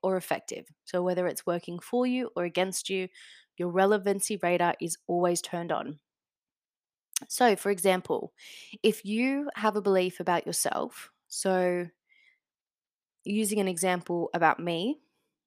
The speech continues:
um, one of the beliefs that I've had is I'm overweight,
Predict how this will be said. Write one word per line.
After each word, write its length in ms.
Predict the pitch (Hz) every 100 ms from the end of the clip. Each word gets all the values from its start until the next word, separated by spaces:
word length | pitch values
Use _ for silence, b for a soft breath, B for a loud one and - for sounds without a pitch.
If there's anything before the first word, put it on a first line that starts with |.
| _ _ _ _ _
um, 680 | - 196 202 196 190 190 190 190 -
one 200 | 196 233
of 180 | 233
the 160 | - 202
beliefs 360 | 180 185 180 -
that 100 | 175
I've 220 | 180 175
had 320 | - 170 170
is 320 | - 175 165 - B B B B
I'm 400 | 190 185 175 175 -
overweight, 720 | 175 175 175 220 262 262 247